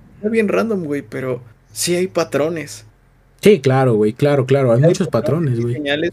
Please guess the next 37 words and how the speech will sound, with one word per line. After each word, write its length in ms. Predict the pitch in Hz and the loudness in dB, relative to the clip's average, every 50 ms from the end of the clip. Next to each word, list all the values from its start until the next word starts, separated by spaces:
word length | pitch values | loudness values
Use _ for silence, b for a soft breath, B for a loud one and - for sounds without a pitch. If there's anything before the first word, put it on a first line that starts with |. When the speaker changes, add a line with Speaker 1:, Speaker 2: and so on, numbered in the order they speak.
| - - | -6 -6
Speaker 1:
pero 200 | 139 123 117 131 | -4 -2 -2 -2
uno 180 | 139 143 143 | -2 -4 -6
dice, 460 | 143 143 143 135 - - - - - - - - | -6 -6 -8 -10 -10 -10 -10 -10 -10 -12 -12 -12
"Nah". 320 | 247 302 - - 65 - - - - _ _ _ b b b b b b - | -10 -10 -10 -10 -12 -14 -16 -20 -20 _ _ _ b b b b b b -14
Speaker 2:
Sí, 260 | - - 180 151 127 | -2 0 0 0 2
claro, 320 | 127 135 127 120 113 110 107 | 0 0 0 2 0 -2 -2
sí, 180 | - 139 135 127 | -2 -2 -2 -2
sí. 180 | 127 139 131 131 | -2 -4 -4 -2
No, 240 | 135 143 165 196 156 | 0 0 2 2 2
y 220 | 127 117 117 113 127 - - | 2 0 0 -2 -4 -8 -12
se 200 | - - - 131 | -6 0 0 2
ven 180 | 127 160 190 190 | 4 4 4 4
luego, 220 | 180 175 170 175 170 | 2 2 2 2 2
luego 300 | 160 165 165 165 175 180 | 2 2 2 0 -2 -2
cuando 200 | - 151 131 117 113 | -2 -2 0 2 2
ya 200 | 113 120 127 127 | 2 2 2 2
sabes 260 | 127 139 135 127 127 | 2 2 0 2 0
identificarlos. 720 | 120 110 - - - - - 127 127 127 123 170 202 - b b b b b b b b b b b b | -2 -2 -4 -8 -18 -6 -2 0 0 0 0 -2 -4 -8 b b b b b b b b b b b b
Y 200 | - 170 170 165 | 0 2 2 4
también, 320 | 180 190 202 214 226 220 | 4 4 4 4 2 2
en, 140 | 190 170 165 156 | 2 0 0 2
en 160 | 170 151 151 | 2 2 4
tercer 300 | 151 170 151 - 220 214 | 2 2 0 0 0 0
lugar, 280 | 220 202 196 214 220 196 | 2 0 0 0 -2 0
yo 140 | 170 185 185 | 0 0 0
creo 140 | - - | -2 -4
que 260 | - - 190 175 165 156 - - | -2 0 0 0 -2 -4 -8 -2
lo 100 | - 127 123 | 0 0 2
más 180 | 131 143 151 | 2 2 2
importante 460 | 196 185 165 156 139 123 139 147 147 135 | 0 0 0 -2 -2 0 0 0 0 -2
aquí 260 | 131 - 127 139 - - | -2 -2 -4 -4 -2 -2
es 340 | 135 131 135 127 - - b b b b b | -2 -2 -2 -4 -8 -12 b b b b b
tengan 260 | - 131 127 117 110 107 | -2 0 0 2 2 2
amor 240 | 104 107 107 101 - | 0 0 -2 -2 -2
propio, 320 | - 101 95 - - - - | -4 -4 -4 -4 -8 -8 -4
la 140 | - 107 110 | -2 0 0
neta. 320 | 120 120 120 - - - | 0 -2 -2 -6 -14 -20